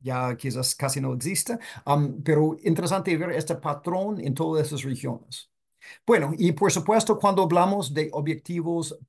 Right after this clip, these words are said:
políticos, um, aunque mucho de lo que China busca es económico y en apoyo de sus objetivos económicos, hay que reconocer que, que también de buscar aislar y quitar la autonomía de Taiwán,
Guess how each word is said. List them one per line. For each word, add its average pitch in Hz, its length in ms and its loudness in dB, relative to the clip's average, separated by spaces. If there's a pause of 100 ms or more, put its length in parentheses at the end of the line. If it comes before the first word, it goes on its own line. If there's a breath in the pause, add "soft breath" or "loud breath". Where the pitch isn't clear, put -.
políticos, 214 840 -2
um, 143 440 0
aunque 156 380 0
mucho 170 640 -2
de 165 140 -4
lo 160 140 -4
que 151 140 -6
China 165 220 -4
busca 156 340 -4
es 135 380 -4
económico 156 880 -4
y 131 340 0 (160)
en 139 80 -2
apoyo 175 520 -4
de 165 160 -2
sus 165 260 -6
objetivos 151 500 -6
económicos, 156 640 -6 (300 loud breath)
hay 170 120 2
que 208 140 4
reconocer 190 640 -2
que, 156 420 -2
que 151 120 -4
también 156 640 -2
de 143 220 -2
buscar 156 580 -4 (280)
aislar 156 720 0
y 139 140 -6
quitar 156 500 -4
la 143 140 -2
autonomía 147 560 -2
de 135 160 -2
Taiwán, 135 580 -2